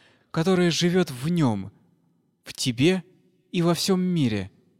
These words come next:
и поэтому не тяготиться этим общением и быть благодарным за то, что имеешь это благо.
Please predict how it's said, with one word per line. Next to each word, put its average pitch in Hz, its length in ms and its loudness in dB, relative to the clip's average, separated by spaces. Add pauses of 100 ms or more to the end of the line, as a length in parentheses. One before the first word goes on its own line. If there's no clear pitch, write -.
(460)
и 131 80 -6
поэтому 147 440 0
не 143 140 -2
тяготиться 147 640 -2
этим 120 240 -2
общением 107 640 -4 (440)
и 160 80 -8
быть 170 280 -4
благодарным 147 840 0
за 110 160 -2
то, 170 260 -2 (420)
что - 300 -2
имеешь 120 420 0
это 123 160 -6
благо. 101 480 -6